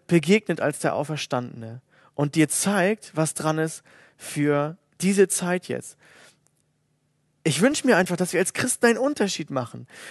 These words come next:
dass wir Hoffnungsträger werden, dass wir uns beteiligen an Aktionen hier in Kiel, in unserer Region oder dort, wo wir sind. Kiel hilft Kiel.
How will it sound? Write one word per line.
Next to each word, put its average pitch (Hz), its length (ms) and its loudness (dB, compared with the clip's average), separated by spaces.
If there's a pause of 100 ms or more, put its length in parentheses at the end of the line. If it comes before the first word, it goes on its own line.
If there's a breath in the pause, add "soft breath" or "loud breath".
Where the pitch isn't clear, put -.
dass 165 200 0
wir 196 180 6 (200 loud breath)
Hoffnungsträger 170 960 0
werden, 123 260 -4 (220 loud breath)
dass 175 160 4
wir 196 80 4
uns 202 100 0
beteiligen 202 680 2
an 160 180 2 (220 loud breath)
Aktionen 220 760 4
hier 175 160 2
in 180 100 0
Kiel, 247 280 0
in 185 100 0
unserer 175 240 -4
Region 185 500 0
oder 170 140 4
dort, 202 300 2
wo 202 120 -2
wir 185 120 4
sind. 190 400 0 (360 loud breath)
Kiel 220 280 6
hilft 214 260 6
Kiel. 233 420 0